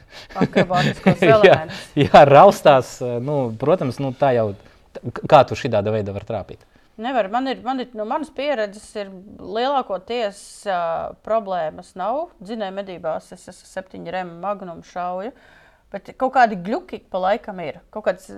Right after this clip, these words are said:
Speaker 1: reizes sezonā kaut kas viens neizskaidrojami aiziet, asins ir, suņiem nevar noķert un tu neko nesaproti.
Speaker 2: Šajā gadījumā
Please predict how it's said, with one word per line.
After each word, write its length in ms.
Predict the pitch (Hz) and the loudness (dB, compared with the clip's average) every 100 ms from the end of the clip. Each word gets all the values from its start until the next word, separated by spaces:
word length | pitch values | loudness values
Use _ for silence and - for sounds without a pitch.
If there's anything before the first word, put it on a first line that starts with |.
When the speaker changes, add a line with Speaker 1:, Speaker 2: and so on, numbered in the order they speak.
| 196 | 2
Speaker 1:
reizes 340 | 220 262 254 | 2 2 -4
sezonā 560 | - 330 349 240 208 180 | -4 -2 0 0 0 -4
kaut 180 | - 190 185 | -4 -6 -4
kas 200 | 233 - | -6 -6
viens 360 | 220 196 180 - | -8 -8 -12 -16
neizskaidrojami 1000 | 190 226 214 - 190 175 180 175 160 185 330 | -10 -8 -8 -10 -10 -8 -6 -6 -6 -6 -6
aiziet, 500 | 226 190 170 _ - - | -6 -10 -12 _ -20 -8
asins 480 | - 220 - 185 165 254 | -4 -4 -6 -14 -10 -8
ir, 160 | 254 | -8
suņiem 400 | 202 - 208 175 | -8 -12 -12 -10
nevar 240 | 185 180 175 | -10 -10 -8
noķert 400 | 220 233 165 - | -8 -10 -14 -14
un 80 | 160 | -16
tu 80 | |
neko 240 | 156 160 175 | -16 -12 -12
nesaproti. 580 | 160 - 151 - - _ _ _ _ _ _ _ _ _ _ - - - _ | -12 -16 -18 -14 -16 _ _ _ _ _ _ _ _ _ _ -20 -20 -20 _
Speaker 2:
Šajā 280 | - 151 120 | 2 4 4
gadījumā 480 | 135 170 151 135 | 2 0 -2 -2